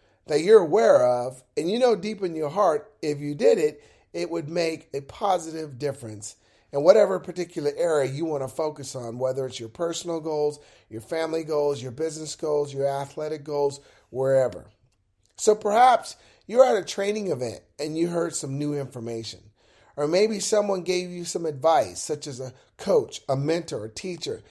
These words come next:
accountability b-, partner, and said, "You need to start doing this." Or maybe someone you know or who's in a field that you're working in, a competitor,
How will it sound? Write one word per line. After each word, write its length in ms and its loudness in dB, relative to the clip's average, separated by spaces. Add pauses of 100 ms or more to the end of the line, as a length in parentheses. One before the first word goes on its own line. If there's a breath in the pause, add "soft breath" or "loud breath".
(240 soft breath)
accountability 840 -4
b-, 120 -8 (160)
partner, 300 -4
and 120 -10
said, 260 -6 (240 loud breath)
"You 220 -4
need 180 4
to 60 -2
start 420 0
doing 320 0
this." 480 -4 (340 soft breath)
Or 120 -2
maybe 920 -2 (340 soft breath)
someone 640 0
you 140 -2
know 840 2 (240 soft breath)
or 160 -2
who's 220 -2
in 80 2
a 80 -2
field 540 -2
that 140 0
you're 140 2
working 440 0
in, 280 -4
a 60 -6
competitor, 840 0